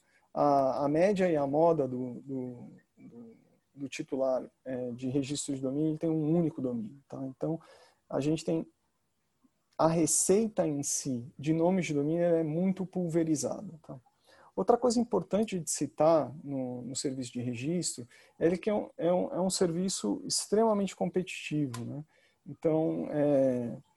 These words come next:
o Registro B R tem um foco bastante grande, vamos dizer assim, na qualidade da prestação desse serviço, porque existe muita concorrência, seja concorrência do ponto de vista, é, comercial, de ser,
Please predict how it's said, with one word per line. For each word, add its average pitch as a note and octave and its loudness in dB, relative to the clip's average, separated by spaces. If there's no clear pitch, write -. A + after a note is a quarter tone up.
o D#3 8
Registro D3+ 2
B C#3+ 6
R D3+ 4
tem D3+ -2
um C#3 -4
foco D3+ 4
bastante C#3+ -2
grande, E3 2
vamos D#3 0
dizer C#3+ 0
assim, D#3+ -4
na D3+ -2
qualidade D#3+ 4
da D3+ 2
prestação C#3+ -4
desse C#3 -2
serviço, C#3+ -2
porque D#3+ -2
existe F3 -2
muita F#3+ 2
concorrência, D#3 0
seja F3+ 6
concorrência D3 0
do C3+ -4
ponto C3+ -6
de C3 -2
vista, C3 0
é, C3+ 0
comercial, D#3+ 4
de C3+ 0
ser, C#3+ 6